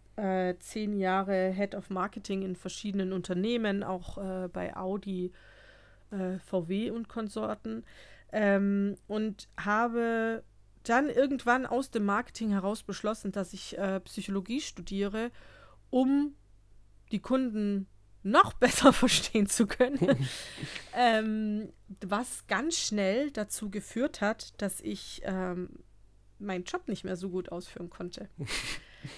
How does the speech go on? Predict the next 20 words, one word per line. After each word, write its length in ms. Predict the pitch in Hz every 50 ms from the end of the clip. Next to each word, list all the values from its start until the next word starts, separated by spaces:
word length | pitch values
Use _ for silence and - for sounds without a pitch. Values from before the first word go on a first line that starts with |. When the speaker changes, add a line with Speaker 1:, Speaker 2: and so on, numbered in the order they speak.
| - -
Speaker 1:
Die 80 | - 202
Psychologie, 800 | - - - 220 180 196 202 196 185 175 - 208 226 269 311 285
nein, 200 | 240 214 202 196 185
Psychologiestudium 1160 | - - 196 175 190 190 190 185 - 214 240 - - - 233 233 208 220 226 233 226 226 233 -
bringt 340 | - - - 226 214 220 -
einen 280 | - 185 196 196 196 196
natürlich 440 | 190 185 - - 214 202 202 - -
auch 140 | 190 -
näher 300 | 190 185 185 196 202 196
zu 140 | - - -
einem 200 | - 175 180 175
selbst. 540 | 175 - - 180 233 247 - - - - - - - - - - - - - - - - - - - - - - - - - - - - - - - - -
Und, 720 | - 247 226 220 226 220 220 214 214 214 202 - - - - -
äh, 360 | 214 202 196 196 196 196 185 -
das 200 | - 202 190 -
hat 160 | 214 196 -
dazu 260 | 208 - - - 104
geführt, 580 | 160 190 190 - - - 202 240 269 - - - -
dass 340 | - 202 196 196 - - -
ich, 600 | - - 208 208 202 - - - - - - -